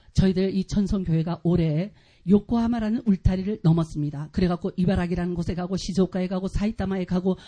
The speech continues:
어느 다른 교회에 가고 가정에 가고 시설에 가고 다양한 지역에서 다양한 성도들에게 말씀을 전하고 그리고 감람새 이 나무 잎을 전했습니다.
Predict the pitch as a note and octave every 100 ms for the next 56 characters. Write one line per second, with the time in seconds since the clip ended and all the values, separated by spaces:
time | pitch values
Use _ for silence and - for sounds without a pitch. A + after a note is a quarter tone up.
0 | - F3+ G#3 A3 - F#3 G#3 G3 G3+ G3+
1 | G3+ G#3+ B2+ D#3+ A3+ G#3+ G#3+ G#3 - B3+
2 | B3+ A3+ G#3 G#3+ - F3 A#3+ C#4 C#4 B3+
3 | A#3 G#3 G#3 - - - G#3 C#4 C#4+ C4
4 | B3 A#3 A3+ F#3 F#3+ - - - C#3 E3+
5 | F3+ - F#3+ F#3 - E3+ D#3+ E3 F#3 -
6 | - - F#3 D#3+ F3 - D#3+ E3+ E3+ F3
7 | D#3+ G#3 G#3+ _ - F#3+ D3+ D3+ E3 F3
8 | E3 D#3+ - G#3+ - D#3 C3 - C#3 D3
9 | D3+